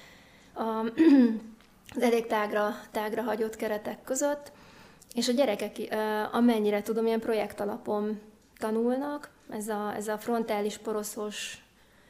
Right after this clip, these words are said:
információ beletöltése a, a fejekbe, az, az, az, az már nem,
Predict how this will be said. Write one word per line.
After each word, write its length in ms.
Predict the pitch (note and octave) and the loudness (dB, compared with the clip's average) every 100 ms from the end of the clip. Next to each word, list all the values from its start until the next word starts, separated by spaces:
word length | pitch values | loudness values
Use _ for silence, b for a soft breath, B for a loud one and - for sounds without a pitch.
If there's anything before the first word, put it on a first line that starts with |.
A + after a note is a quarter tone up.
| b b b _ - | b b b _ -6
információ 800 | A3+ A3 A3 G3+ G3+ G3+ G#3+ G3+ | -4 -4 -4 -2 -4 -2 -2 -2
beletöltése 800 | G#3 G3+ G#3 G3+ G#3 G3+ A3 G3+ | -2 -2 -4 -4 -4 -4 -4 -4
a, 380 | G3+ G#3 G3+ | -2 -4 -4
a 40 | G3+ | -6
fejekbe, 720 | - G#3 G3 G3+ G3 G3 G3+ G3+ | -4 -4 -4 -6 -6 -4 -4 -4
az, 160 | G#3 - | -6 -8
az, 180 | G3+ G#3 - G3+ | -10 -10 -14 -14
az, 160 | - | -12
az 160 | - G#3 | -10 -8
már 280 | G#3 G3 - - F#4 E4+ | -8 -8 -12 -14 -14 -8
nem, 440 | A3 A3 A3+ B3 | -4 -2 0 0